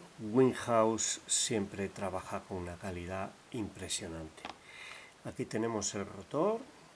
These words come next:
perfectamente mecanizado, no hay superficies planas, todo aristas muy vivas, funciona perfecto, ahí lo tenéis. Un cilindro básico, pero bueno, dos estrellas S K G y perfectamente, eh, fabricado.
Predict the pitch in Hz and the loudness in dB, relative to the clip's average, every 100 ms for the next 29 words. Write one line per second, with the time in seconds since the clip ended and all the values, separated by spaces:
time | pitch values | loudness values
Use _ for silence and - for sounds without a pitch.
0 | - 113 95 - 104 - 101 98 92 95 | -14 -12 -10 -10 -10 -8 -6 -6 -8 -8
1 | 95 101 92 - 120 117 117 117 117 101 | -8 -8 -8 -6 -4 -2 0 0 0 -2
2 | 98 113 - 104 - 104 110 101 - 127 | -4 -6 -8 -10 -8 -8 -6 -8 -6 -2
3 | 120 120 120 117 113 - - - - - | 0 2 2 2 0 -4 -8 -14 -20 -20
4 | - - - - - 110 95 95 110 - | -20 -20 -20 -20 -6 -4 -2 -2 -4 -4
5 | - 92 101 113 131 127 104 107 104 104 | -4 -4 0 2 4 2 2 2 2 0
6 | 101 - - 104 90 - 107 92 - 98 | 0 -6 -6 -8 -6 -2 0 0 -4 -10
7 | 85 - 104 - 113 98 92 90 92 95 | -8 -8 -8 -8 -6 -6 -4 -8 -6 -2
8 | 117 151 170 - - - - - - - | 2 4 4 2 -2 -12 -20 -20 -20 -20
9 | - - 104 110 98 101 95 95 107 107 | -18 -8 -6 -2 0 -2 -2 0 0 0
10 | 127 - 127 127 127 98 95 123 87 82 | -4 -4 0 0 0 -4 -2 0 -2 -2
11 | 127 - 101 127 110 101 110 98 101 104 | -2 -2 -6 -2 0 0 -2 -4 -4 -6
12 | - 123 135 - - - - - 117 - | -4 -4 -4 -8 -20 -20 -20 -12 -10 -8
13 | 104 - - 107 95 95 92 107 101 - | -8 -8 -10 -6 -4 -4 -2 -2 -2 -4
14 | 156 92 82 78 - 104 90 - 101 85 | -8 -8 -8 -8 -2 0 0 -4 -4 -4